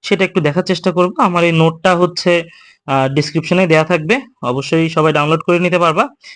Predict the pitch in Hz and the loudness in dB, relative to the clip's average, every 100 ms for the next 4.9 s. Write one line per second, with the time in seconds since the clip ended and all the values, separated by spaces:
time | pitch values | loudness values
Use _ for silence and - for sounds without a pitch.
0 | _ 240 214 165 170 151 156 147 139 143 | _ 0 2 2 0 0 0 0 0 0
1 | 139 139 156 139 104 - _ _ - _ | 0 2 0 0 -4 -10 _ _ -20 _
2 | - 135 - _ 185 214 214 240 226 214 | -6 -6 -6 _ 0 2 2 2 0 2
3 | 220 320 - _ - 160 156 196 330 277 | 0 -2 -8 _ -10 -8 -2 -2 -2 -2
4 | 233 170 208 180 165 156 123 151 294 | 0 0 2 0 2 0 -2 -2 -4